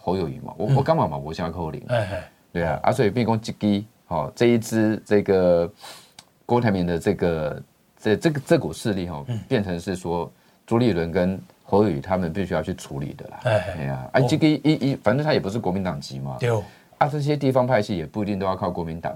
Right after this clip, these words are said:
Speaker 1: 啊。
Speaker 2: 嗯哼。
Speaker 1: 啊，这个是不是可以独立一支出来，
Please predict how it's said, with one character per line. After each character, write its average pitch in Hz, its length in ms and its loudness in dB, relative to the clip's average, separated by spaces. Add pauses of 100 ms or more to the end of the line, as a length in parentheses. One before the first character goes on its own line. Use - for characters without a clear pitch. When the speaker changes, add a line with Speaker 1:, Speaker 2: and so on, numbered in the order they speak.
Speaker 1:
啊。 - 120 -10
Speaker 2:
嗯 151 180 2
哼。 147 160 -4 (180)
Speaker 1:
啊， 147 80 4
这 139 140 0
个 127 340 2 (100)
是 - 140 -6
不 87 60 0
是 82 280 -4 (300)
可 127 80 2
以 120 140 4 (200)
独 101 180 4
立 113 140 6
一 107 40 4
支 101 180 -2
出 95 220 -4
来， 73 200 -2